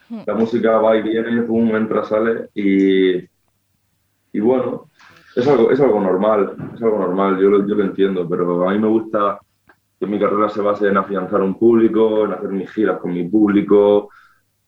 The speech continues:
Speaker 2: en poder llegar al máximo número de gente posible, pero de manera real, no que la gente conozca una canción mía, pero no sepa ni la cara que tengo,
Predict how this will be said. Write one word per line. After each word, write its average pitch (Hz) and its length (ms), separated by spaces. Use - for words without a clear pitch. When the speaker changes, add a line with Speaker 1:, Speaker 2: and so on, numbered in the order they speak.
Speaker 2:
en 101 220
poder 104 220
llegar 127 220
al 117 100
máximo 117 420
número 113 260
de 104 60
gente 110 220
posible, 117 380
pero 95 440
de 95 100
manera 95 320
real, 85 520
no 98 120
que 98 60
la 98 120
gente 92 260
conozca 92 300
una 92 140
canción 92 380
mía, 95 240
pero 90 160
no 87 80
sepa 85 220
ni 90 100
la 87 140
cara 82 160
que 85 100
tengo, 82 320